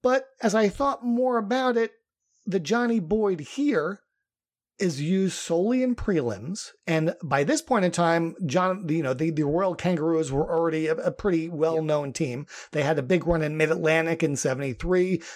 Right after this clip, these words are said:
Speaker 1: They had been in Stampede for, you know, years. So it just didn't make sense to me that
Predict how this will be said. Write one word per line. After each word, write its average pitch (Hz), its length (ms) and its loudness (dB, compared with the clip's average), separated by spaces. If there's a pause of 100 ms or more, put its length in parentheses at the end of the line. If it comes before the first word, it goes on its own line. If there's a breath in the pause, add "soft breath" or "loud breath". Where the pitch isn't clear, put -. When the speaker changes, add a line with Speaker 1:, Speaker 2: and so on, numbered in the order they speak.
Speaker 1:
They 156 120 0
had 131 140 -2
been 151 140 2
in 143 120 -6
Stampede 165 760 2
for, 131 420 0 (100)
you 127 140 -10
know, 110 180 -10
years. 147 680 2 (340 loud breath)
So - 280 0
it 220 160 0
just - 340 -4 (260)
didn't 339 280 -2
make 240 220 2
sense 262 380 0
to 147 140 0
me 113 420 -4
that 151 600 -2